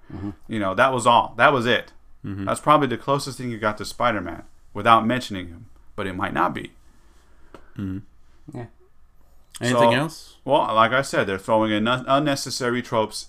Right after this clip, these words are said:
Speaker 2: into it
Speaker 1: Mm-hmm.
Speaker 2: as opposed to it already established. Like, like a love interest.
Speaker 1: Yeah.
Speaker 2: And then he blows it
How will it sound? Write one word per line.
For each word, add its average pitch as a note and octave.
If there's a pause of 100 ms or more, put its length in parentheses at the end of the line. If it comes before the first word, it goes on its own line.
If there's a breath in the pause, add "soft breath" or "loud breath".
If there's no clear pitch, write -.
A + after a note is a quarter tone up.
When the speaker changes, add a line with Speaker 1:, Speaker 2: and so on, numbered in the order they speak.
Speaker 2:
into B2+
it F2+ (260)
Speaker 1:
Mm-hmm. G#2+
Speaker 2:
as G2+
opposed A2
to G#2+
it G2
already F#2+
established. G2
Like, F#2+
like F#2+ (200)
a G#2
love A2
interest. C#3+ (560)
Speaker 1:
Yeah. F#2+ (460)
Speaker 2:
And G#2+
then G2+
he F#2+
blows G#2+
it D3